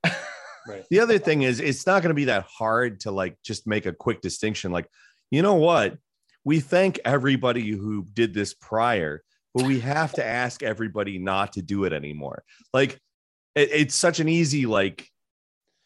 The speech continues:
Speaker 3: you don't have to do a lot to make a statement that doesn't demonize the people that have already done it. It's not
Speaker 2: Yeah.
Speaker 3: difficult, you know?
Speaker 2: Yeah, and, you know, he's not dumb. Like,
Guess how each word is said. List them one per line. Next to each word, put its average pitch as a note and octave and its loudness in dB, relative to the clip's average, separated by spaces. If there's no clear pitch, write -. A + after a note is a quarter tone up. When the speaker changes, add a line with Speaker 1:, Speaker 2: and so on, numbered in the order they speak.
Speaker 3:
you A#2+ -2
don't C#3+ 2
have C#3+ 0
to C3 -8
do B2+ -2
a - 4
lot G#2+ 0
to A#2+ -8
make G#2+ -6
a G2+ -8
statement A2 -2
that F#2 -8
doesn't G#2 -2
demonize G2 0
the F2 -6
people F2+ -4
that E2 -2
have F2+ -4
already E2+ -2
done E2 -2
it. C#2 -10
It's G2+ -6
not A#2 0
Speaker 2:
Yeah. - -18
Speaker 3:
difficult, F2 -14
you F#2+ -10
know? F2+ -4
Speaker 2:
Yeah, F3 0
and, D3+ -6
you F3+ -8
know, C3 -4
he's D3+ -8
not F3+ -2
dumb. B2 -6
Like, G2+ -16